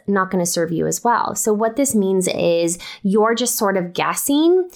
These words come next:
without being open to what your market is trying to tell you. And this looks and feels like, again, putting things out, allowing it to flop, and then doing it again.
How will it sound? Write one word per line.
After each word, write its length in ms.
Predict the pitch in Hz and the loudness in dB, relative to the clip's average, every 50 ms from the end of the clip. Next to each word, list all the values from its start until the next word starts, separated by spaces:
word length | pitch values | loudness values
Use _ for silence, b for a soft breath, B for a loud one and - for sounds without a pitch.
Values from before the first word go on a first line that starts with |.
| B B B B | B B B B
without 580 | - 220 220 214 - - - 202 208 214 220 | 0 0 2 0 -2 -2 -2 0 0 0 0
being 320 | 214 240 233 220 208 214 214 | 0 2 2 2 2 0 0
open 480 | - 180 185 190 190 - 254 262 269 269 | 0 2 2 2 2 0 2 4 4 4
to 300 | 262 - - 190 190 202 | 4 2 2 4 4 4
what 200 | 208 196 180 - | 2 2 0 0
your 120 | 180 180 175 | 0 -2 0
market 380 | 175 175 165 165 165 180 170 | 0 0 -2 -2 -2 -2 -2
is 100 | 170 156 | -2 -2
trying 280 | - - - 151 151 156 | -4 -4 -2 -2 -2 -2
to 60 | 160 | -2
tell 300 | - - - - 240 226 | -4 -4 -2 0 0 2
you. 440 | 208 - - 52 - - - 208 - B B B B B B B B B - | 0 0 -2 -4 -4 -4 -6 -8 -10 B B B B B B B B B -4
And 460 | 214 214 208 202 202 202 202 - 202 | -2 -2 -2 -2 -2 -2 -2 0 0
this 280 | 240 269 269 - - 220 | 0 0 0 -2 -4 -4
looks 380 | 208 202 247 277 330 - - | -2 0 0 0 0 0 0
and 160 | 254 220 214 | 0 0 0
feels 240 | 214 269 359 415 403 | 2 2 0 0 0
like, 160 | 311 254 240 | 0 -2 0
again, 400 | 226 208 214 233 262 302 226 - | -2 -2 -2 0 0 0 0 0
putting 380 | - - - 262 285 339 359 349 | -2 0 0 2 4 4 4 4
things 240 | 311 254 240 214 - - | 2 2 2 0 0 -2
out, 260 | - 180 202 247 302 - - | 0 0 2 2 2 0 0
allowing 480 | 208 202 196 196 196 233 294 311 302 | -2 0 0 0 2 2 2 2 2
it 100 | 294 262 262 | 2 0 0
to 120 | - 214 | -2 -6
flop, 400 | 208 - - 185 190 240 285 - - | -4 -2 -2 0 0 0 0 0 0
and 140 | 208 208 | 2 2
then 160 | 202 196 190 180 | 4 2 2 2
doing 320 | 185 214 226 233 233 233 | 2 2 2 2 2 2
it 100 | 220 214 | 2 2
again. 640 | 214 190 180 175 175 160 147 131 - - - - | 2 0 0 0 -2 -2 0 -2 -4 -4 -6 -6